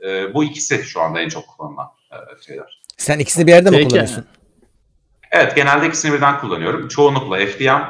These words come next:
Speaker 1: e, çünkü dediğim gibi yani, e, şöyle, F D M bir yazıcıda filamenti takıyorsun, tuşuna basıyorsun, alet basıyor. Yani o kadar basit.
Speaker 3: Evet.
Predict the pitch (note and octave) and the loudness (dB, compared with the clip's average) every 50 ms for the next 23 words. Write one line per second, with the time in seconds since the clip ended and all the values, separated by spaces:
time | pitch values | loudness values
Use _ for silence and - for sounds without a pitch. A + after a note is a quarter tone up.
0 | - F#2 F#2 F#2 F#2 F#2 F2+ F2+ F2+ - G#2 G#2 G#2 G#2+ G2+ G2+ - - G2 G2 | -8 -6 -4 -2 -2 -2 -2 -4 -4 -6 -8 -6 -4 -4 -4 -4 -4 -8 -8 -8
1 | A#2 B2+ C#3 C3+ A#2 G#2+ A2 A2+ A#2 A#2+ A#2+ - - A2 A2 A2 A2 G#2+ - G#3+ | -6 -4 -2 -2 -2 2 2 2 2 2 0 -2 -2 0 2 2 2 2 2 2
2 | G#3+ F#3+ G3 A3 - - - - - - - - C3+ D3 D3+ D3+ D#3 G3+ G#3 G#3+ | 2 4 4 2 0 -2 -8 -14 -18 -18 -4 0 0 0 0 0 0 0 0 2
3 | G#3+ G3 F#3 F#3 F3+ - - D3+ D#3+ G3+ G#3 - - - - E3+ E3 D#3+ E3+ E3+ | 0 0 0 0 -2 -2 -4 -2 0 0 0 0 -2 -6 -4 0 2 2 2 2
4 | E3 - - F#3+ F#3 - - D#3+ C#3 - - E3 E3+ E3 E3 - - - F3+ - | 2 0 -2 -4 -6 -4 -4 -4 -2 -2 -4 -4 -6 -8 -8 -12 -12 -10 -8 -4
5 | F3 E3+ F3 F3+ - - D#3 A#2+ - - E3+ D3 C3+ C3+ D#3+ D#3+ - E3+ - - | -2 -2 -2 -2 -2 -2 -4 -4 -2 0 2 4 4 4 2 0 0 -2 -4 -2
6 | - C3+ F#2+ F#2+ G2 G2+ G#2+ C3 - F3 D3+ A#2+ A2 G#2+ D3 C#3+ G#2+ F2 D#2+ - | -2 -2 0 0 0 0 -2 -2 0 2 4 4 4 4 2 2 0 0 -4 -8